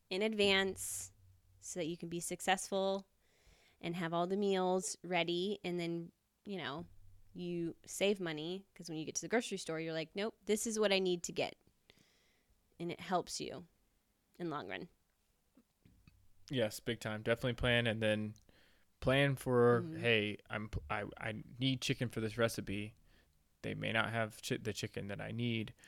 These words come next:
Speaker 2: What would, what could be a substitute? I mean, you could use cauliflower. Like, there's lots of different things that you can do,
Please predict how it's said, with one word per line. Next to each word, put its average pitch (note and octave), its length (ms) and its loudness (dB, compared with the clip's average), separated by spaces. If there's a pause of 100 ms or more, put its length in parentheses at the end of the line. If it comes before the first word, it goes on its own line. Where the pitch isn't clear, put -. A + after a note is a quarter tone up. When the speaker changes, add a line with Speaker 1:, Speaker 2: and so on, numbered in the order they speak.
(420)
Speaker 2:
What G#2+ 520 2
would, G#2+ 180 -4
what A#2 220 4
could G#2 120 -2
be G2+ 120 2
a G2 60 0
substitute? - 560 -6 (240)
I G2+ 60 -16
mean, G2+ 320 -16 (100)
you - 100 -12
could - 160 -14
use G#2 180 -8
cauliflower. A2 600 0
Like, G#2+ 140 -4
there's A#2 180 2
lots A2+ 180 4
of A2+ 60 -2
different G#2+ 200 -6
things G#2 180 -8
that G2+ 160 -12
you G2+ 60 -12
can G#2 140 -8
do, G#2 160 -6